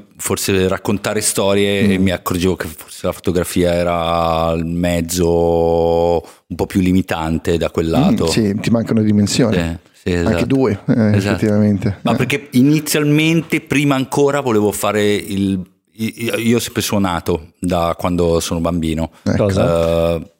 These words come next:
Speaker 1: ma, ma sono partito dalla chitarra, poi re-, in realtà il mio strumento è la batteria. E quindi volevo fare il batterista. E quella parte del suono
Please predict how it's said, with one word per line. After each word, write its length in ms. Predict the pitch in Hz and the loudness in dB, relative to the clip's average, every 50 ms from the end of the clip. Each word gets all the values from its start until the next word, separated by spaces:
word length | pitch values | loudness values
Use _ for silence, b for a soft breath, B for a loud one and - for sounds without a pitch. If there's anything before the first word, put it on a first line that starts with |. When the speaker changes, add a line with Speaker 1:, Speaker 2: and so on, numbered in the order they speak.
| _ _ | _ _
Speaker 1:
ma, 220 | - 90 87 87 | -8 -6 -6 -4
ma 180 | 87 90 92 90 | -2 -2 -2 -2
sono 180 | - - 98 - | -2 -6 -6 -6
partito 340 | 104 92 - - 90 - | -8 -8 -8 -10 -4 -2
dalla 180 | 98 95 98 95 | 0 0 0 0
chitarra, 520 | - 110 95 110 98 98 98 98 98 92 | -2 -4 -4 -2 -2 0 0 0 -2 -2
poi 360 | - - 90 90 87 87 87 85 | -2 -2 -2 -2 -2 -2 -4 -4
re-, 300 | 76 80 82 90 - - - | -6 -8 -8 -8 -10 -10 -10
in 140 | 90 90 87 | -8 -8 -4
realtà 280 | 92 90 85 85 - 95 | -2 -2 -2 -2 -2 -4
il 40 | 90 | -4
mio 100 | 87 87 | -2 -4
strumento 380 | - - 95 90 90 87 - | -2 -2 -2 -2 -2 -2 -2
è 40 | 101 | -4
la 60 | 90 | -2
batteria. 500 | 82 85 - - 95 85 85 85 82 76 b b b b b b b _ _ _ _ _ _ _ _ _ _ | -2 -4 -4 -2 -4 -2 0 -2 -2 -2 b b b b b b b _ _ _ _ _ _ _ _ _ _
E 760 | - 95 92 87 85 85 85 82 85 85 85 85 78 - _ _ _ _ _ _ _ _ _ _ | -2 0 0 2 2 2 2 0 0 0 0 -2 -4 -8 _ _ _ _ _ _ _ _ _ _
quindi 260 | _ - 110 107 110 | _ 0 2 2 4
volevo 340 | 110 101 104 98 92 95 98 | 4 2 2 2 2 0 0
fare 440 | - - - 90 90 95 98 98 95 95 - - | 0 0 0 0 0 0 0 0 -2 -4 -4 -2
il 140 | 95 98 98 | -2 -2 0
batterista. 840 | 92 98 - - - 101 90 90 82 78 - - - 90 80 b b b b b b b b _ _ | 0 -2 -4 -2 -4 -2 -2 -2 -4 -4 -4 -4 -4 -6 -6 b b b b b b b b _ _
E 220 | - 117 - - - | -4 -4 -4 -4 -2
quella 260 | - 139 135 127 123 | -2 0 0 0 -2
parte 500 | - - 123 117 110 101 - - 104 92 | -2 -4 -2 -2 -4 -6 -4 -4 -4 -2
del 200 | 87 98 95 87 | 0 0 0 0
suono 920 | - - - 117 107 107 110 107 107 107 107 107 113 120 113 - - _ | 0 0 0 0 2 2 4 4 4 4 4 4 4 2 0 -2 -8 _